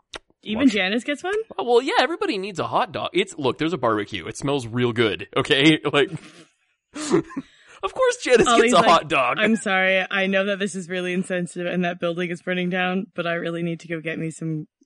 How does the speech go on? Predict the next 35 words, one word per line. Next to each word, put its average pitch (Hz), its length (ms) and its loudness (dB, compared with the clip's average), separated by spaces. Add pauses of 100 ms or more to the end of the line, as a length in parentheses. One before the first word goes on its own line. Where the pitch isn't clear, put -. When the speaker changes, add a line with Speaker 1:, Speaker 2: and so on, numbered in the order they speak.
Speaker 1:
grilled 156 340 -10
ham 151 240 -10
right 175 80 0
Speaker 2:
I'm 262 100 -2
just 294 280 0
Speaker 1:
now. 285 60 2
I'll 214 40 2
Speaker 2:
saying, 165 120 2
Speaker 1:
be 160 60 -4
Speaker 2:
like, 156 180 2
Speaker 1:
right 190 100 6
Speaker 2:
have 202 80 -4
you 285 140 0
Speaker 1:
back." 247 140 2
Speaker 2:
ever 247 220 -2
been 190 260 2
in 160 240 -2
a 180 80 -2
situation 131 800 -2
where 110 100 -6
you 135 280 -10
felt 196 400 -2
bad 110 460 -2
and 127 200 -2
then 147 180 2
had 175 200 -2
a 175 80 -2
hot 156 280 0
dog 98 280 -4
and 127 140 -6
the 123 60 2
hot 123 240 -2
dog 113 300 -4
didn't 110 280 -12
help? 104 380 -8